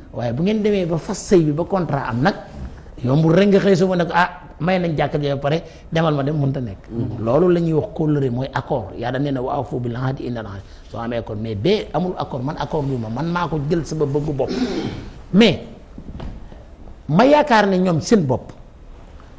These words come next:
Speaker 1: dañoo war bi loolu amee ak ngañaay bi ñu ne, "Ah, Serigne Mboup kat gagné na, respecté Kaolack waay, ñëw ànd ak man liggéey," man loolu lay xaar. Waaye xam nga ban dans-,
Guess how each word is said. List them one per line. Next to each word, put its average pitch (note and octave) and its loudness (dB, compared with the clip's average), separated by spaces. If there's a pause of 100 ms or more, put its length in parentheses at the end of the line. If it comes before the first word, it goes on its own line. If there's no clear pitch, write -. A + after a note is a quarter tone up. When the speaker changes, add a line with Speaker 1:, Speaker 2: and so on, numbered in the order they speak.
(120)
Speaker 1:
dañoo G3+ 4
war E3 4
bi D3 -2
loolu D#3+ 2
amee C#3 0
ak B2 -4
ngañaay C3 -2
bi A#2+ -4
ñu B2+ -2
ne, A#2+ -2 (100)
"Ah, F#3 0
Serigne C#3+ 0
Mboup C3+ -4
kat C3+ -6
gagné B2 -4
na, B2+ -8 (420)
respecté F3 -2
Kaolack B2+ 0
waay, A#2 -2 (460)
ñëw D#3 2
ànd C4 4
ak C#4+ 6
man C4+ 8
liggéey," C4+ 4 (140)
man F#3 -2
loolu B3+ -2
lay B3 -2
xaar. B2 -6 (1000)
Waaye A#3+ 8
xam C4+ 2
nga B3 4
ban B3+ 4
dans-, G#3+ 2